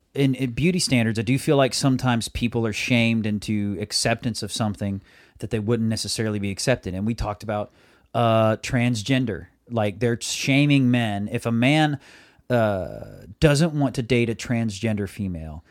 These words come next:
he's looked at as transphobic, homophobic, and he may have very strong practical reasons. Hey, A, it's a religious reason.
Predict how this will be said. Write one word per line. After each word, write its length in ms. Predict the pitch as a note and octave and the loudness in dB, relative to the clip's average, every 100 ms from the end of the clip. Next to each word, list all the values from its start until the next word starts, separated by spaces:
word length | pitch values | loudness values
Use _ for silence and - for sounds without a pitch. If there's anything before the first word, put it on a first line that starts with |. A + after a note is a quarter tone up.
| _ | _
he's 320 | _ A#2 G#2 F#2+ | _ -6 -6 -2
looked 320 | A2+ A2+ - | -2 -2 -2
at 220 | G2 F#2 | -4 -4
as 300 | E2+ E2 - | -8 -10 -10
transphobic, 680 | - F#2+ F2 - C3+ A#2 G#2+ | -10 -10 -4 2 2 2 -2
homophobic, 840 | - F#2+ F2+ - B2+ G#2+ G2 - _ _ _ _ | -4 -6 -4 0 2 2 -2 -6 _ _ _ _
and 100 | G#3 | 0
he 60 | G#3+ | 2
may 160 | G#3+ | 4
have 180 | G3 E3+ | 6 4
very 500 | A2 G2+ C3+ D3+ D3 | 2 2 4 4 0
strong 540 | B2+ - C3+ C3 C3+ B2+ | -4 -2 0 2 0 0
practical 540 | - A#2 - B2 B2+ | 0 0 -2 -6 -4
reasons. 460 | A2+ B2 G#2+ D2 - | -2 -4 -4 -10 -10
Hey, 400 | - B2 E2+ - | -2 0 0 -2
A, 200 | A#2 A2+ | 0 2
it's 120 | G#2+ G#2 | 0 -4
a 40 | |
religious 480 | G2 F#2+ G2+ G#2+ - | -6 -4 -2 -4 -2
reason. 380 | A2 A2 A#2+ | -2 0 -4